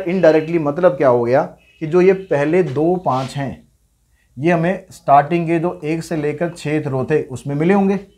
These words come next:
तभी तो सातवें थ्रो में हमें तीसरा पाँच मिलेगा ना। यानी पहले हमारे पास दो already आ चुके हैं,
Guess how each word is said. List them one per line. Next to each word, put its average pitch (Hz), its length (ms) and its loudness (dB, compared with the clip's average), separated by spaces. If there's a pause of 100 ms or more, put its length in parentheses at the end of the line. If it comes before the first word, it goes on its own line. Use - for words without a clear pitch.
(580)
तभी 127 180 0
तो 156 120 0
सातवें 151 560 2
थ्रो 139 180 -2
में 151 120 0
हमें 156 200 0
तीसरा 147 360 0
पाँच 156 240 4
मिलेगा 170 280 2
ना। 143 200 0
यानी 143 220 0
पहले 143 300 4
हमारे 139 280 2
पास 160 180 4
दो 147 240 2
already 156 380 4
आ 180 100 6
चुके 139 240 -2
हैं, 82 240 -14